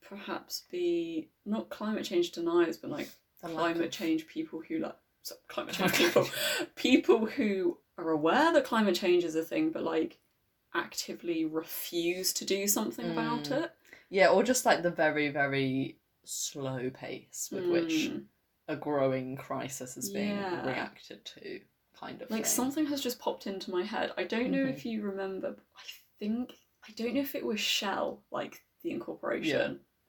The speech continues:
Speaker 1: Maybe it was B P. Uh, I
Speaker 2: One
Speaker 1: think
Speaker 2: of
Speaker 1: it might
Speaker 2: them.
Speaker 1: have been Shell.
Speaker 2: Right.
Speaker 1: But they, they, like, did a tweet, did a tweet. They tweeted a tweet.
Speaker 2: <laughs>
Speaker 1: Um,
Speaker 2: I'm sure that's better.
Speaker 1: <laughs> I like it personally.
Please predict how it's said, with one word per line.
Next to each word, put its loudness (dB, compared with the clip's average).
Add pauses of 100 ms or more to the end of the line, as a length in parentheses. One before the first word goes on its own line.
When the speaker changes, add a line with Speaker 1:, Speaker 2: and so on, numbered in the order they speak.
Speaker 1:
Maybe -10
it -10
was -12
B -14
P. -12 (160)
Uh, 4
I 2
Speaker 2:
One 4
Speaker 1:
think 6
Speaker 2:
of 6
Speaker 1:
it 6
might 6
Speaker 2:
them. 4
Speaker 1:
have -2
been 0
Shell. 2
Speaker 2:
Right. 2 (240)
Speaker 1:
But 0
they, 4 (360)
they, -2
like, 0
did -2
a -2
tweet, -2 (400)
did -6
a -8
tweet. -4 (100)
They 10
tweeted 10
a 8
tweet. 8 (180)
Speaker 2:
<laughs> 12
Speaker 1:
Um, 12 (760)
Speaker 2:
I'm 0
sure 12
that's 12
better. 12
Speaker 1:
<laughs> 8
I 10
like 12
it 8
personally. 10